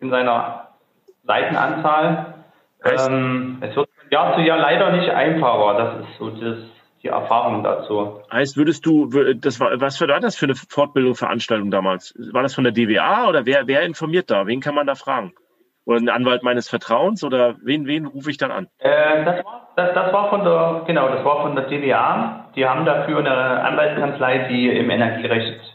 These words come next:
Speaker 1: relativ fit ist, gebunden und haben das Seminar angeboten für Klärwerksbetreiber.
Speaker 2: Also muss man sich einfach mal bei der D W A nachfragen, wenn man das Thema hat.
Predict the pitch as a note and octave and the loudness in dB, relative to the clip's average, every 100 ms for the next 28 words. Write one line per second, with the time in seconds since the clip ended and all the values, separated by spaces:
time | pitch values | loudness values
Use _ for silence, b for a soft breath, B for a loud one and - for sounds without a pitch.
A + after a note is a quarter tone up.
0 | _ - - G#2+ A2+ A2+ - - E3 - | _ -6 0 2 2 -2 -2 -2 -2 -2
1 | - A2+ A#2 C3 B2+ A2+ A2+ B2 A#2 A2 | -4 0 0 0 0 0 0 0 -2 -4
2 | - A#2 A2 G#2+ A#2+ A#2 A2+ A#2+ A2+ - | -4 -2 2 2 2 2 0 -2 -4 -2
3 | A2 A2+ - - - G#2 G#2 G2+ - - | 0 2 0 -2 0 2 2 -2 -6 -20
4 | _ _ _ G2 G2 A#2 A#2 B2+ A#2 A#2+ | _ _ _ -4 0 0 0 0 0 0
5 | B2 C3 A2+ G2 G2 A#2 A2 F#2+ C3 B2+ | 2 2 2 0 0 0 2 0 0 -2
6 | C3 - A#2+ A#2+ A#2 A#2 A2 - A#2+ G#2+ | -2 -2 0 0 0 2 0 -2 -2 0
7 | G#2+ C#3+ D3 | 2 0 -2